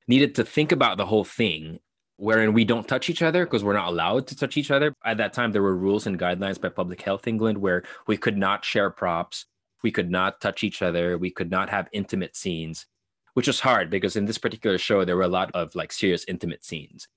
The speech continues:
So we needed to think outside of the box and how to give the same impact without the usual tropes of actually being able to touch each other.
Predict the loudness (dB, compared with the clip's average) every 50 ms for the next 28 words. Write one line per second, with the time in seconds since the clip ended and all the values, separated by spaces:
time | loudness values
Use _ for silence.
0 | _ _ _ _ _ _ _ _ _ _ _ -8 -4 0 2 4 4 4 4 4
1 | 4 4 6 6 4 4 0 0 -2 -2 -2 -4 _ _ -2 -2 -2 -4 -4 -2
2 | -2 -2 -2 -2 -4 -2 0 0 0 0 -2 -2 -2 0 0 0 0 -2 -6 -10
3 | -10 -10 -10 -10 -12 -12 -6 -2 0 0 0 0 -2 -4 -6 -8 _ _ _ _
4 | _ _ _ -12 -4 0 0 0 2 0 -2 -2 -2 -2 0 0 0 0 0 0
5 | -2 -2 -2 -2 -2 -2 -2 -2 0 0 2 2 2 2 2 2 0 -4 _ _
6 | _ _ _ _ _ -2 0 2 4 4 4 4 2 0 0 0 0 0 0 -2
7 | -2 -4 -8 -4 -2 -4 -4 -4 -6 -6 -4 -4 -2 -2 -2 -2 -2 -2 -2 -2
8 | -4 -6 -8 -6 -6 -6 -6 -4 -8 -10 -10 -12 -12 -12 -12 -14